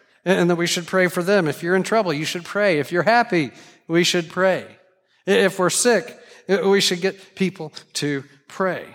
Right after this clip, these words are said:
See, prayer opens up the opportunities to see God's power at work. And I think often we don't see God at work 'cause we're not praying, we're not asking for the things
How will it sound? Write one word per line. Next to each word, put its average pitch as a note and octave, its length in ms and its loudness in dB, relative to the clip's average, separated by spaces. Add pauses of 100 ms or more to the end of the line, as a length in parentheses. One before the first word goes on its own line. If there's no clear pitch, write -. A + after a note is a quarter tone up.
(720)
See, G3 180 -2
prayer A3 320 4
opens F3+ 300 2
up F#3 160 2
the C#3 120 -8
opportunities E3 1080 -2 (1400)
to G3 120 2
see F#3+ 440 0
God's D#3 520 0
power C#3+ 560 -4 (560)
at F3 160 -2
work. G#3 260 2
And D#3 80 0
I D3+ 40 0
think F3 220 0
often D#3+ 400 0 (500)
we G3+ 300 2
don't G#3+ 180 4
see F#3+ 140 0
God E3+ 180 2 (380)
at D#3+ 160 -4
work F3+ 200 0
'cause F3+ 120 -6 (100)
we're F3+ 80 -6
not F#3 200 2
praying, F3+ 300 2
we're D#3 100 2
not F3 260 0 (100)
asking D#3+ 280 -2
for D#3 100 -6
the D3 120 -2
things D3+ 300 -2